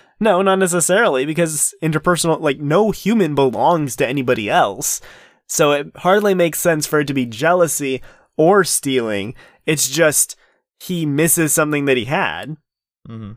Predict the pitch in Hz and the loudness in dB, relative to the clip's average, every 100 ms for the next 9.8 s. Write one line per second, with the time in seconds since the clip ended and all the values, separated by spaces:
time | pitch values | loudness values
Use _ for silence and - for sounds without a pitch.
0 | - - 165 143 156 151 165 180 185 175 | -14 -4 -2 2 2 2 0 2 2 0
1 | 143 - 185 185 170 156 156 156 143 131 | -2 0 2 2 2 0 -2 -4 -2 0
2 | 113 123 107 101 98 104 113 135 160 175 | 2 2 0 -4 -4 -4 -2 2 4 6
3 | 170 156 135 160 - 110 98 98 95 - | 4 2 0 0 0 0 0 -2 -4 -12
4 | _ _ 127 117 107 110 127 147 127 104 | _ _ 0 0 -2 -2 0 0 -2 -4
5 | 101 120 110 113 113 113 107 113 110 123 | -2 -2 0 -2 -2 -4 -2 -4 -2 -2
6 | 117 123 110 - - 120 107 110 101 95 | -2 -4 -6 -8 -6 -4 0 0 -2 -2
7 | 139 175 190 131 98 95 - 104 107 104 | 0 0 0 -2 -4 -6 -8 -6 -4 -2
8 | 117 120 110 110 113 110 110 107 110 101 | 0 0 -2 -4 -4 -4 -4 -2 -2 -2
9 | 101 107 98 104 151 92 101 - | -4 -2 -2 0 0 -2 -6 -8